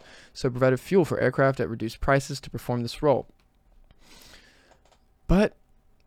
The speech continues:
Still, only two flights a week out of this airport. Why? Where is this fuel going? We look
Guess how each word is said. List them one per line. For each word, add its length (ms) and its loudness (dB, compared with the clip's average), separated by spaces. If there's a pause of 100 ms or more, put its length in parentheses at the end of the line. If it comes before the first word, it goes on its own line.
(100)
Still, 380 -2
only 260 -4
two 320 -2
flights 560 -2
a 120 0
week 540 -4
out 160 2
of 80 2
this 220 -2
airport. 480 0 (4000)
Why? 400 0
Where 240 -2
is 120 -6
this 140 -12
fuel 180 -4
going? 460 0
We 120 -4
look 260 0